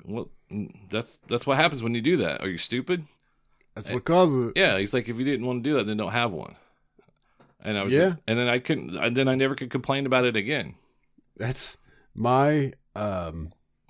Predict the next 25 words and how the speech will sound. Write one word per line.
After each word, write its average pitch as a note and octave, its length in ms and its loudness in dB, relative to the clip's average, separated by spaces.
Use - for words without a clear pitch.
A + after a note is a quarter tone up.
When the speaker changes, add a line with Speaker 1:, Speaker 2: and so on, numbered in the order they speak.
Speaker 2:
my A#2+ 240 4
grandparents G#2 760 0
had F#2+ 180 -2
four F#2 220 -6
kids, - 420 -10
had F#2 160 -8
four B2 240 4
boys. D#2+ 480 -6
Speaker 1:
Well, C#3 100 -2
they D#3 80 0
needed C#3+ 300 2
people A2+ 240 -4
back G#2 200 2
then G#2 120 -2
to E2 80 -2
work, G#2+ 260 2
right? F2+ 260 -2
Speaker 2:
<laughs> - 120 -20
Possibly. C3 1300 6
That B2 60 4
was B2 100 2
a A#2 60 2
long A#2 260 2
time A#2+ 260 0
ago. G2 300 -2